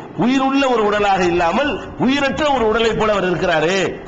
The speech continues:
அப்படிங்கிறது கருத்தும் இது கொள்ளலாம். அது அரபு மொழி இலக்கணம் இடம் தருது. அவருடைய சிம்மாசனத்துல வேற ஒரு உடலை கொண்டாந்து போட வேண்டியதில்லை, அவரையே உடலாக போட்டோம். அவருடைய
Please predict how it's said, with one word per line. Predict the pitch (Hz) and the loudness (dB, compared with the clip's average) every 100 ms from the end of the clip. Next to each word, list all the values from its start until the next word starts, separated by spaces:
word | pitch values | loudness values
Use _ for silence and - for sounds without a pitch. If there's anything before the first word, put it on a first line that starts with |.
| - 247 | -6 -4
அப்படிங்கிறது | 247 269 262 247 220 214 180 | -2 0 2 2 2 0 0
கருத்தும் | 180 196 - 285 | 0 0 0 0
இது | 240 208 | 0 0
கொள்ளலாம். | 180 190 180 160 185 180 131 - - - - - | 0 0 0 0 0 0 -4 -8 -14 -16 -10 -4
அது | 208 226 | 0 2
அரபு | 202 226 214 | 2 0 0
மொழி | 208 190 | 2 2
இலக்கணம் | 190 196 202 185 | 0 0 0 0
இடம் | 202 202 | 0 0
தருது. | 175 165 190 185 - - - | 0 0 2 0 -2 -8 -8
அவருடைய | 110 214 226 214 202 196 - | -2 0 2 2 2 0 0
சிம்மாசனத்துல | 214 233 240 220 208 202 | 0 0 0 0 -2 -2
வேற | 185 240 269 | 0 0 0
ஒரு | 254 226 | 0 0
உடலை | 214 226 | 0 -2
கொண்டாந்து | 190 202 196 175 | -2 -2 -2 0
போட | 185 196 | 0 0
வேண்டியதில்லை, | 190 180 175 175 294 226 - - - | 0 0 0 0 -2 -4 -8 -12 -6
அவரையே | 147 214 240 269 311 | -4 0 2 2 2
உடலாக | 233 269 294 254 | 0 2 2 2
போட்டோம். | 233 196 175 170 190 185 117 - - - - - | 0 -2 -2 0 0 -2 -4 -10 -16 -18 -18 -6
அவருடைய | - 190 180 | -2 2 2